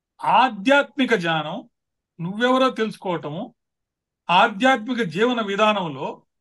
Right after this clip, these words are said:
ఆనందం ఉంది అని చెప్పి అందరూ చెప్తారు. శ్రీరాముడు దాన్ని రుజువు చేశాడు. లేకపోతే ఏమవుతుందంటే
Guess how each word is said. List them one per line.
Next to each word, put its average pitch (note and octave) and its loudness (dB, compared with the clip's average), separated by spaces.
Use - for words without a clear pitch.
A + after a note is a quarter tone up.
ఆనందం B3 4
ఉంది A3+ -2
అని G3+ -4
చెప్పి G3 -2
అందరూ G#3+ 0
చెప్తారు. A#3 -2
శ్రీరాముడు B3 0
దాన్ని G#3+ 0
రుజువు A#3 2
చేశాడు. D#3+ -2
లేకపోతే A3+ 4
ఏమవుతుందంటే A#3+ 0